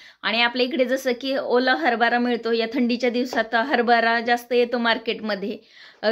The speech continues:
किंवा बोरं असतील, अ, या गोष्टी मात्र इथं बिलकुल भेटत नाहीयेत. पण ज्या मिळतात त्यात आपण आपला स-, सण नक्कीच साजरा करतो. तर, अ, या गोष्टी आहेत आणि यात मस्तपैकी मी, अ, माझा भोगी आणि संक्रांतीचा सण साजरा करणार आहे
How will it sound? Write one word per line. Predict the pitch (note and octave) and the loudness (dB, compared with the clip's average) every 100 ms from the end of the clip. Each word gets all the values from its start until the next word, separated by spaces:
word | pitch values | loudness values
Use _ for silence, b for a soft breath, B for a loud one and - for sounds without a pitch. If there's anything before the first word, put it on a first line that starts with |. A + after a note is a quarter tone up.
| A3 | 0
किंवा | B3+ A#3+ A#3 | 2 4 4
बोरं | A#3 B3 B3+ B3+ | 4 6 6 4
असतील, | B3+ - B3+ A3+ A3 B B _ | 0 -4 -10 -8 -10 B B _
अ, | G#3+ | -2
या | A#3+ C#4+ | 2 2
गोष्टी | D#4+ G4 E4 | 0 -4 -2
मात्र | C#4+ C#4 | -2 0
इथं | C4+ C4 D#4+ | -2 -2 -2
बिलकुल | B3 A3+ C4 | -2 -4 -4
भेटत | A#3+ E4 B3 A3+ | -2 -2 -2 -2
नाहीयेत. | G#3 F#3+ A3 A#3 A#3 | -4 -2 -4 -4 -6
पण | A#3 | -2
ज्या | C4 C#4 | 2 2
मिळतात | C#4 C4 C4 | 0 0 -2
त्यात | B3 B3 B3 | 0 -2 0
आपण | B3 B3+ | -2 -2
आपला | A#3+ A#3+ A#3+ | -2 -2 -2
स-, | B3+ A#3+ A#3 A#3 | 0 2 2 0
सण | B3+ | 0
नक्कीच | B3 B3 C4 B3 | 0 -2 -6 -2
साजरा | - B3 A#3 | 0 2 -2
करतो. | A3+ A3+ - C4+ - B B B B _ | -2 -6 -4 -8 -8 B B B B _
तर, | A#3+ | 0
अ, | A3+ A3 A3 | 2 2 2
या | A#3+ B3+ C4 C4+ B3 | 2 4 2 2 -4
गोष्टी | F3+ A3+ B3 B3 B3+ | -4 -2 -2 0 -4
आहेत | C#4+ B3+ | -2 -4
आणि | D4 A3+ | -4 -4
यात | A#3 A#3+ B3 | -2 -2 -2
मस्तपैकी | A#3+ E4 - A#3 B3 B3 | -4 -4 -6 -4 -4 -4
मी, | B3 B3 | -4 -4
अ, | - A3 A3 | -4 0 0
माझा | A3+ A3+ A#3 | 0 0 -2
भोगी | D#4 B3 A#3 | -2 -4 -4
आणि | A3 A3 | -4 -4
संक्रांतीचा | A3+ A3 A3+ A3+ G#3+ | -6 -4 -6 -8 -12
सण | A3+ A3+ | -10 -6
साजरा | A#3+ A3+ A3 A3 | -2 -2 0 -2
करणार | A3+ A3 G#3+ | 0 0 0
आहे | A3+ C4 | 0 -2